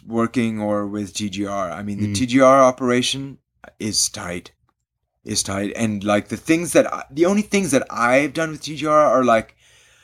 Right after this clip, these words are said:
Speaker 1: these sort of, like, alpine complex missions, right? It's
Speaker 2: Mm.
Speaker 1: not like there's, you know, there's a lot of different roles that guides play there. Some of them are just, like, overseeing,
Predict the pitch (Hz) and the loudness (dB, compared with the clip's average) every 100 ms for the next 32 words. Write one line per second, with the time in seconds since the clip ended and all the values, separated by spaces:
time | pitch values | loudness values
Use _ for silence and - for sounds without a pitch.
0 | _ _ _ _ 131 135 110 139 113 113 | _ _ _ _ 2 4 4 -2 -2 0
1 | 110 - 123 123 123 117 107 113 107 107 | -2 0 0 0 0 -4 -2 -6 -4 -6
2 | 101 104 95 95 95 107 107 101 98 131 | -8 -10 -14 -14 -2 2 2 2 4 4
3 | 120 113 110 _ _ _ _ _ _ _ | 4 2 0 _ _ _ _ _ _ _
4 | _ _ 117 131 123 - - _ _ _ | _ _ -4 -2 -2 -6 -14 _ _ _
5 | _ _ _ _ _ 139 123 113 127 139 | _ _ _ _ _ -6 -4 -2 0 4
6 | 135 135 120 117 107 107 123 123 117 - | 4 4 2 -4 -6 -2 2 2 0 -2
7 | 104 - _ _ _ 123 120 117 110 - | -4 -6 _ _ _ 0 4 4 2 -8
8 | - 143 143 135 113 95 98 95 _ _ | -8 -2 2 2 0 -6 -10 -14 _ _
9 | - - 147 143 120 113 107 107 107 - | -10 0 0 2 0 2 0 0 -2 0
10 | 107 - - 135 120 120 - 127 117 110 | 0 -2 2 4 4 0 -2 0 0 0
11 | 104 104 | -4 -10